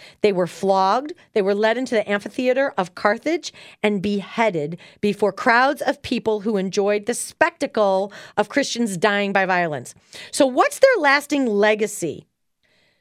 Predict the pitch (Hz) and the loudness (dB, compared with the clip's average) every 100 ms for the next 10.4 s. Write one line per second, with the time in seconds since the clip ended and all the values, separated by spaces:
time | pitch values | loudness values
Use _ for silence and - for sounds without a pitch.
0 | _ _ 185 180 170 165 - 202 220 254 | _ _ -2 0 -2 -4 -2 0 0 -2
1 | 262 269 208 196 190 180 156 156 151 202 | -2 -2 0 0 0 -2 -2 -2 -2 -4
2 | 277 - - _ _ _ 214 180 175 151 | -6 -12 -20 _ _ _ -2 0 0 -2
3 | 175 185 220 196 156 - 180 190 202 214 | -2 -2 -2 -4 -4 -2 -2 -2 -4 -4
4 | 208 180 170 - 156 156 160 - _ - | -4 -4 -4 -4 -4 -4 -6 -12 _ -4
5 | 180 151 165 139 117 104 110 - _ _ | -4 -2 -6 -6 -10 -12 -16 -20 _ _
6 | - - 220 214 214 240 - 311 330 349 | -20 -6 -2 -2 -2 -4 -4 -6 -4 -4
7 | 339 - _ 202 175 170 196 247 262 - | -4 -8 _ 0 2 0 0 -2 -4 -4
8 | 196 185 202 208 175 - 175 170 190 226 | 0 0 -2 -6 -6 -6 -4 -4 -4 -4
9 | 180 - 208 208 208 202 185 180 - 175 | -4 -4 -4 -2 -4 -2 -4 -4 -4 -2
10 | 185 165 160 196 | -2 -2 -4 -6